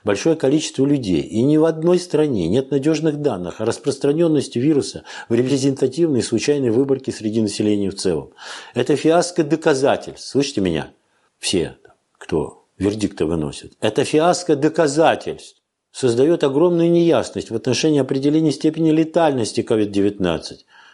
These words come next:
Сообщаемые воз показатели смертности три и четыре вызывают ужас и не имеют смысла. Это кто говорит? Профессор вирусологии, эпидемиологии и статистики Стэнфорда. Цитадели американской науки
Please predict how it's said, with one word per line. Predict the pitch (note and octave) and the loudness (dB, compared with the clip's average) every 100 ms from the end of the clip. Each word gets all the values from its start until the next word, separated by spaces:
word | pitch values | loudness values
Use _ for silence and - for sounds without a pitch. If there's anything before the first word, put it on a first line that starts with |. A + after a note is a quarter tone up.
| _ | _
Сообщаемые | - C3+ B2 - E3+ E3+ | -4 0 0 2 2 4
воз | D#3 E3 | 4 2
показатели | D#3+ D#3 D3 D3+ D#3+ D#3 | 0 0 2 2 2 0
смертности | C3+ D#3 D#3 C#3+ B2+ | 2 0 0 -2 -4
три | - D3 | -2 0
и | D#3 | 0
четыре | - - E3+ | -2 0 2
вызывают | D3+ C#3 D3+ D#3+ D#3+ E3+ | 2 2 4 2 2 0
ужас | E3 E3 - - | 2 0 -2 0
и | D#3+ | 2
не | C#3 D3+ E3+ D#3+ | 4 6 6 6
имеют | D3+ D#3 D#3 | 6 4 2
смысла. | - D3 A2 G#2 - - - | 2 0 2 -2 -4 -10 -2
Это | C3 C#3+ | -2 -2
кто | C#3 - F3+ | -4 2 2
говорит? | B2+ B2 G#2+ - - | 4 2 2 0 0
Профессор | A2+ C#3+ C#3+ A#2+ | 0 2 2 2
вирусологии, | C3 C#3 C3+ C#3 F#3+ C3 | 2 2 4 4 4 2
эпидемиологии | B2 C3 C3+ C#3 E3+ D#3+ | -2 2 2 4 4 2
и | C#3+ | 0
статистики | - C3+ F3+ - D#3 D3 C3 - | -2 -2 -2 -2 -2 -2 -4 -8
Стэнфорда. | - - G#3 A3 E3 D#3 D3 C#3 A2+ A2 G#2 F#2+ G2 G2+ - _ _ _ _ _ _ _ _ _ _ _ _ _ _ _ _ | -4 2 4 4 2 2 2 2 2 2 2 0 -2 -6 -14 _ _ _ _ _ _ _ _ _ _ _ _ _ _ _ _
Цитадели | - D#3 E3+ F#3 F#3+ F3 C#3+ A2 G2 F#2 F2+ G2+ | -4 -2 0 2 4 4 4 4 2 2 -4 -6
американской | G#2 A2 A#2 A2+ F#2+ - G#2 | -2 0 2 0 -2 -2 0
науки | G2+ E2+ - D2 | 0 0 -4 -12